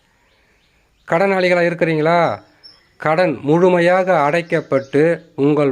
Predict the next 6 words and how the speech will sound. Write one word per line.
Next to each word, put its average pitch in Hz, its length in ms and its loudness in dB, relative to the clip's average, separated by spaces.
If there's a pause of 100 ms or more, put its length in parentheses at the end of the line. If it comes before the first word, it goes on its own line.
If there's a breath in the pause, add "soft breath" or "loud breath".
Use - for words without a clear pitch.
வாழ்க்கையில் 160 580 0 (200)
கடனே 196 420 2 (160)
இல்லாமல் 165 420 0 (100)
சுதந்திரமான 190 840 0
மனிதராக 160 540 0
வாழலாம். 120 440 -2